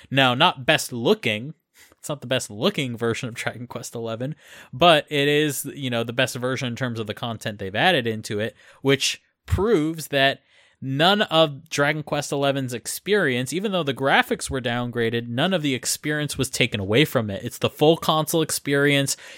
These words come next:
You can experience a hundred percent on the go or on the T V. Everything's in there, and it's running in Unreal Engine four, and it looks great. Like, it, even though it is visually downgraded, it's one of the games that's actually translated the best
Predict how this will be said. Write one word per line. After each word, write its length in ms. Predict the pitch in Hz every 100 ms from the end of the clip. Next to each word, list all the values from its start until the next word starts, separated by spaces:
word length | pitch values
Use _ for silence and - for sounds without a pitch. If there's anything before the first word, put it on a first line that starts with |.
| -
You 100 | 120
can 100 | 123
experience 480 | - - 147 151 131
a 60 |
hundred 300 | - 147 156
percent 400 | 147 143 151 143
on 200 | 123 113
the 80 | 107
go 360 | 117 165 165 160
or 240 | 123 117
on 160 | 107 101
the 80 | 101
T 300 | - 110 107
V. 460 | 156 175 165 165 - - - -
Everything's 640 | 151 175 170 156 127 120
in 160 | 190 175
there, 240 | 127 120
and 180 | 123 113
it's 140 | 107
running 240 | 135 143 139
in 100 | 131
Unreal 280 | 131 123 120
Engine 220 | 117 113
four, 260 | 185 180
and 100 | 123
it 80 | 120
looks 300 | 127 185 -
great. 500 | - 104 180 165 196 _ _
Like, 340 | 110 110 107 -
it, 180 | 123 - _ _ _ -
even 260 | 156 196 180
though 180 | 156 143
it 80 |
is 260 | 165 180 -
visually 520 | 120 147 139 147 139
downgraded, 680 | 120 117 147 151 175 185 185
it's 180 | 135 -
one 240 | 120 123
of 80 | 185
the 80 | 156
games 400 | 120 127 165 165
that's 100 | 127
actually 320 | 131 147 - 131
translated 840 | - 127 131 135 139 135 143 123
the 100 | 107
best 640 | 98 131 110 - - -